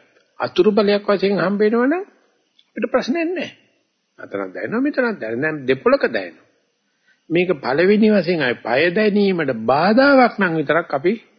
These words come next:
මේක ගැන කටයුතු කරන්න. ඒකට කියන්න තියෙන්නේ අපි ඉස්සෙල්ලා එක තැනකට හිත යොදලා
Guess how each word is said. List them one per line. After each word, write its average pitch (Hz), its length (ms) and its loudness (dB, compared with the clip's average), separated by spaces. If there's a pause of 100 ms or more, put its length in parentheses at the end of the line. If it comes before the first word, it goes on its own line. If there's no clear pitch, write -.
(340)
මේක 139 240 -4
ගැන 127 180 -6
කටයුතු 127 400 -8
කරන්න. - 260 -16 (2250)
ඒකට 151 240 0
කියන්න 151 360 0
තියෙන්නේ 151 420 2
අපි 147 220 -2
ඉස්සෙල්ලා 143 540 -2 (420)
එක - 260 -8 (520)
තැනකට 127 500 -4
හිත - 240 -6
යොදලා 101 500 -4